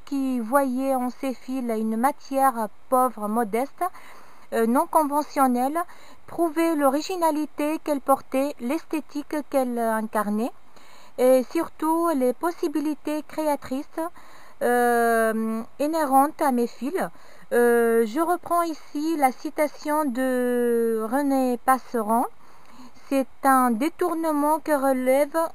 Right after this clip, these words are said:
le défi dans son livre « La naissance des quarts éléments, euh, de poétique générale. Euh, ». Je reprends, euh, le moment de ramassage des fils.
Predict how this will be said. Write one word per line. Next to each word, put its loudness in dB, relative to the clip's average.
le 0
défi -4
dans 0
son -2
livre « 0
La 0
naissance -2
des -2
quarts 2
éléments, 0
euh, -2
de -2
poétique -4
générale. -2
Euh, ». 2
Je -6
reprends, 0
euh, 2
le 2
moment 2
de 0
ramassage 4
des 0
fils. -2